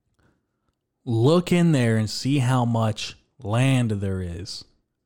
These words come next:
And look at every player in there. This should scare you.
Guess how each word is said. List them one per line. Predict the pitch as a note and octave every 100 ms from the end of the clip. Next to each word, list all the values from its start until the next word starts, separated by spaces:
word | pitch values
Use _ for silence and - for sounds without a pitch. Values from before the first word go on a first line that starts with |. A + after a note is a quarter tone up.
| _ _ _ _ _ _ _ -
And | A#2 G#2+
look | B2 D3
at | F3 D#3 B2+
every | B2+ B2+ B2
player | A#2+ - A#2 A2+ G#2+
in | G#2 G2
there. | F#2 - - _ _ _ _ _ _ _ _ _ _ _ _ -
This | A#2+ D3+ A3+ A3+ - -
should | - B2+ G#2
scare | - - - B2+ D#3 D3+
you. | G#2+ F#2+ F2+ -